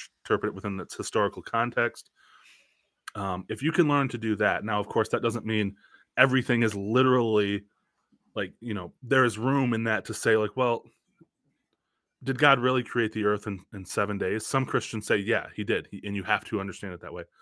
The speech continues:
Um, literal would just mean, like, it's a literal truth that's being taught.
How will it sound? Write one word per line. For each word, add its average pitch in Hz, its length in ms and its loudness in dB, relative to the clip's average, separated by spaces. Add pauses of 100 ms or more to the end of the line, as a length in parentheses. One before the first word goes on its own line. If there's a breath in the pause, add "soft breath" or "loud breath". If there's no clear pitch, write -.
(540 soft breath)
Um, 95 360 -4 (520)
literal 151 500 6
would 120 140 0
just 120 220 -4
mean, 110 180 -2
like, 101 300 -2 (1000)
it's 143 120 2
a 143 60 4
literal 135 340 6
truth - 420 2
that's 104 180 -4
being 95 260 -4
taught. - 280 -4